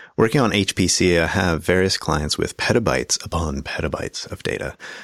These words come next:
Well, this specific client has a dozen bare metal boxes with J bods. In this case, I was reinstalling the O S, which was Rocky eight, if you're wondering,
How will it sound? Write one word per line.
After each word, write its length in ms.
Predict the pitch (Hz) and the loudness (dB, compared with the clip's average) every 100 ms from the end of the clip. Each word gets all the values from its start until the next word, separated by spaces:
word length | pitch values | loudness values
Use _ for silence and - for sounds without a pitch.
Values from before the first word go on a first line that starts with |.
| - - | -8 0
Well, 220 | 82 92 | 2 4
this 180 | 90 - | 2 2
specific 460 | - - 104 - | 2 0 0 -2
client 460 | - 87 82 98 - | 0 0 0 -2 0
has 240 | 95 90 | 0 2
a 40 | 85 | 2
dozen 460 | 85 92 95 95 | 2 4 4 2
bare 240 | 82 73 92 | 2 2 2
metal 320 | 85 95 85 | 2 2 2
boxes 800 | - 76 - - 76 78 - - - - - - | 2 0 -2 -2 0 2 2 0 -6 -18 -12 -2
with 400 | 80 76 - - | -2 -2 -8 0
J 200 | 98 104 | 2 2
bods. 520 | - - - - - - _ - | -2 -6 -2 -2 -2 -10 _ -2
In 180 | 95 85 | 0 4
this 180 | 110 - | 2 2
case, 400 | - 73 113 - | 2 2 2 2
I 120 | 87 | 2
was 160 | 82 | 2
reinstalling 500 | 87 82 - 76 78 | 2 2 0 0 -2
the 140 | 76 64 | -2 0
O 80 | 64 | 2
S, 420 | 110 - - - | 2 0 -2 -4
which 320 | - - - - | -6 -6 -6 -4
was 360 | - - - - | -2 0 -2 -2
Rocky 400 | - - - - | -6 -6 -8 -4
eight, 280 | 71 - - | -2 -2 -4
if 140 | - | -6
you're 80 | - | -2
wondering, 320 | 64 80 123 | -2 -2 -4